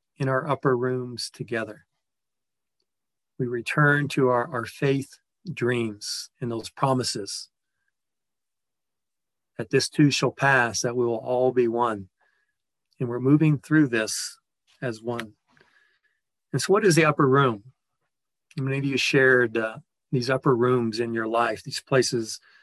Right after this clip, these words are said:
uh, of comfort and peace. And where is it? Where do we find strength and hope and forgiveness and love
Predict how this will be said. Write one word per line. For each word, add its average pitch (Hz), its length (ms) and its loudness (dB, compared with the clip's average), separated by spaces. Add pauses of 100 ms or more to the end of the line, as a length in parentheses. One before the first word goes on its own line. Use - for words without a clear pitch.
(160)
uh, 127 60 0
of 135 220 -8
comfort 123 420 0
and 110 160 -8
peace. - 580 -4 (120)
And 120 160 -4
where 135 200 4
is 135 220 4
it? - 100 -14 (960)
Where 143 120 4
do 143 60 4
we 143 120 4
find 131 600 2 (500)
strength - 800 0 (240)
and 131 160 -8
hope 131 360 0 (920)
and 117 140 -4
forgiveness 113 720 -2
and 127 160 -6
love 120 460 0